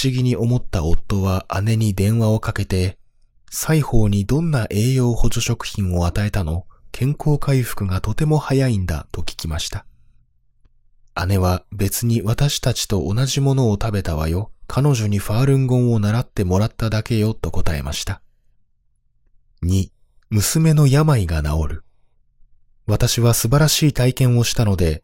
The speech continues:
娘も九日間の学習会に連れて行きました。しかし、娘は学習会を終えた後、学法も連行もしませんでした。娘は長い間、ずっと生理の時に腹痛に苦しんでいました。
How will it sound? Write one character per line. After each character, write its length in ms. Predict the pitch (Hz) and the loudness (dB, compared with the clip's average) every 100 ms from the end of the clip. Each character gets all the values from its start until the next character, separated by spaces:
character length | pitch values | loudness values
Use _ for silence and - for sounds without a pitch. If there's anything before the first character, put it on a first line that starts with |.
| _ | _
娘 440 | 98 - 160 170 | -4 -2 0 0
も 180 | 147 104 | 2 2
九 380 | - - 123 120 | 4 4 4 2
日 120 | 127 | 0
間 240 | - 104 92 | 0 0 0
の 100 | 95 | -2
学 200 | 95 - | -2 -4
習 240 | - 113 | -2 -2
会 220 | - 82 | 0 -4
に 120 | 78 | -4
連 200 | 78 - | -6 -4
れ 40 | 98 | -2
て 100 | 87 | -4
行 120 | 82 | -4
き 60 | 82 | -6
ま 100 | 80 | -6
し 100 | - | -4
た。 160 | 95 - _ _ _ _ - _ _ | -6 -8 _ _ _ _ -20 _ _
し 140 | - | -8
か 120 | - 123 | -2 -2
し、 300 | - 98 - | 0 -4 -2
娘 440 | 104 110 151 151 | -2 0 0 2
は 160 | 135 117 | 2 2
学 200 | 117 - | 0 -2
習 240 | - 156 | -2 -2
会 220 | - 117 | 0 -2
を 140 | 104 101 | 0 0
終 180 | 92 120 | 2 0
え 40 | |
た 160 | - 113 | 0 -2
後、 340 | - 90 73 - | -2 -2 -4 -6
学 280 | 98 92 | -6 -6
法 320 | - - 143 131 | -8 -2 0 2
も 220 | 127 110 | 2 2
連 200 | 104 131 | 0 -2
行 260 | - 123 | -2 0
も 140 | 120 113 | 2 0
し 160 | - | 0
ま 80 | 110 | -2
せ 140 | - 92 | -2 -2
ん 60 | |
で 80 | 78 | -2
し 100 | - | -4
た。 180 | 95 - _ _ _ _ _ _ _ | -6 -10 _ _ _ _ _ _ _
娘 400 | 113 117 - 170 | 0 0 0 0
は 160 | 156 135 | 2 4
長 280 | 117 123 156 | 2 2 2
い 140 | 135 | 2
間、 360 | 98 95 92 82 | 0 0 -2 -2
ず 140 | 92 107 | -4 -6
っ 20 | |
と 260 | - 151 | 0 0
生 280 | 143 175 160 | 2 2 2
理 100 | 127 | 2
の 140 | 107 107 | 0 0
時 260 | 107 123 | -2 0
に 140 | 101 85 | 0 2
腹 240 | - 139 | 2 2
痛 240 | - 139 | 0 0
に 140 | 127 123 | 0 0
苦 200 | 127 113 | 0 0
し 140 | - | 0
ん 60 | 98 | -2
で 100 | 82 | -2
い 60 | |
ま 100 | 73 | -2
し 100 | - | -4
た。 180 | - - | -6 -8